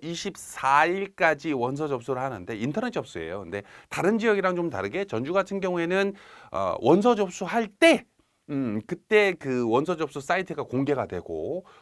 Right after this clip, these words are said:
접수한 사람한테만 알려주겠지, 그죠? 그렇기 때문에 지금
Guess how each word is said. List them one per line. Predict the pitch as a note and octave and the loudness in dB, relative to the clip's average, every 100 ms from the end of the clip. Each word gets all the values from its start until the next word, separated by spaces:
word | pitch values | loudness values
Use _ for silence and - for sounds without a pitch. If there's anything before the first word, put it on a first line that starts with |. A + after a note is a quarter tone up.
| - | -14
접수한 | - C#3 A#3+ G#3+ G3+ | -4 0 4 2 2
사람한테만 | F3+ G#3 A3 F3+ D3+ C#3+ | -2 -2 -2 -4 -6 -8
알려주겠지, | F2 G2 A2+ F#2 D#2 - C#2 | -6 -6 -6 -10 -14 -14 -16
그죠? | E2 E2+ D#2+ A2 D3 | -14 -14 -14 -16 -14
그렇기 | F#2 F2+ | -12 -12
때문에 | - E2+ A#2+ D#3 - _ | -12 -10 -8 -10 -12 _
지금 | - B2+ C3+ | -8 -6 -6